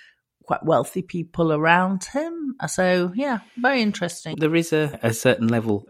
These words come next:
Speaker 2: of entitlement, but I'm, I hate to say what I'm about to say, but I can't understand why you would have that level of entitlement. You've had a privileged education. It's been paid for. We've got to presume that it being paid for. Anyway, Pip,
Speaker 1: Interesting
Speaker 2: awesome call.
Speaker 1: call, though.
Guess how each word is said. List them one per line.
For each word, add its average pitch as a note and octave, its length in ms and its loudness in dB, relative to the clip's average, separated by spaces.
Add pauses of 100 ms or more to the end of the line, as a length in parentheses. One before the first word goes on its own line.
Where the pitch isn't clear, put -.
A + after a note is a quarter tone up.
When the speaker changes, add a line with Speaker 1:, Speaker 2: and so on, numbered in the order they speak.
Speaker 2:
of A2+ 100 4
entitlement, G2+ 1040 0 (440)
but G#2+ 200 2 (120)
I'm, C3+ 380 2 (220)
I A2+ 60 0
hate C3+ 260 6
to - 80 -6
say C#3 120 2
what C3+ 100 4
I'm C3 60 2
about C3 220 -2
to C3 80 -6
say, G3 240 2
but D#3 180 0
I C#3+ 120 -8 (100)
can't - 220 -4
understand E3+ 640 0
why E3 260 2
you D#3+ 420 0
would E3+ 200 2
have D#3+ 320 2
that D3 180 -4
level G2+ 280 -4
of E2+ 40 -6
entitlement. F2 760 -6
You've A#2 240 0
had A2+ 160 2
a G#2 40 -2
privileged A#2+ 540 2
education. G#2 640 0
It's E2+ 100 -2
been G#2 240 2
paid A#2 420 0
for. F#2+ 460 0 (260)
We've A#2 140 0
got A#2 160 2
to A2+ 80 -8
presume G#2+ 520 0
that F#2+ 180 -2
it G2+ 180 -4
being F2+ 180 0
paid F2+ 300 -2
for. F2+ 320 -8 (560)
Anyway, A#2 420 0 (120)
Pip, - 160 6
Speaker 1:
Interesting D4+ 460 2
Speaker 2:
awesome A#3+ 100 -4
call. A3 140 6
Speaker 1:
call, G3+ 100 0
though. F#3 240 0